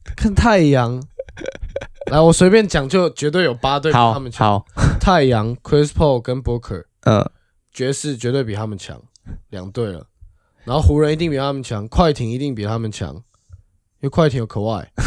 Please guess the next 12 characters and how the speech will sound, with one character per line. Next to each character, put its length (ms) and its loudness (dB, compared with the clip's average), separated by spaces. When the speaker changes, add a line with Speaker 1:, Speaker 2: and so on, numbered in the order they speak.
Speaker 1:
<laughs> 220 -2
四 220 -4
队 240 4
咯。 240 0
金 180 2
块 240 4
一 40 0
定 120 -2
比 120 -4
他 120 -2
们 120 -2
强。 180 4